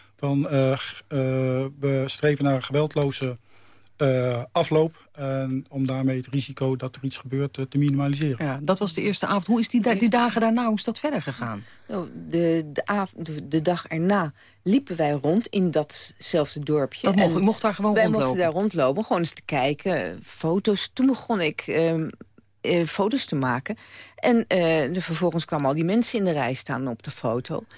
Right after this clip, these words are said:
Speaker 3: En, eh, toen werd gezegd, "Hey, eh, jongens, we moeten weer, eh, aan boord van een, ehm, van de auto, want we moeten nog verder."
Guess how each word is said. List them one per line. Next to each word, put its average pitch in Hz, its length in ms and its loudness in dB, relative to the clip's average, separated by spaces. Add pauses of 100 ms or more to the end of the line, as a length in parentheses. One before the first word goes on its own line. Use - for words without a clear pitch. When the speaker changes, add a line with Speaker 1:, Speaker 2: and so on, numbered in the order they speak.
(260)
Speaker 3:
En, 320 240 2 (300)
eh, 220 300 2
toen 220 200 -2
werd 277 160 0
gezegd, - 360 -4
"Hey, 269 240 0
eh, 220 240 4
jongens, 226 300 0
we 220 80 -2
moeten 214 500 4
weer, 196 260 4
eh, 170 440 2
aan - 200 -2
boord 190 260 0
van 185 200 -4
een, 170 240 0
ehm, 156 560 2
van - 160 -4
de 180 60 0
auto, 202 420 2
want 202 240 0
we 180 140 -6
moeten 196 240 2
nog 165 200 -2
verder." 151 320 -2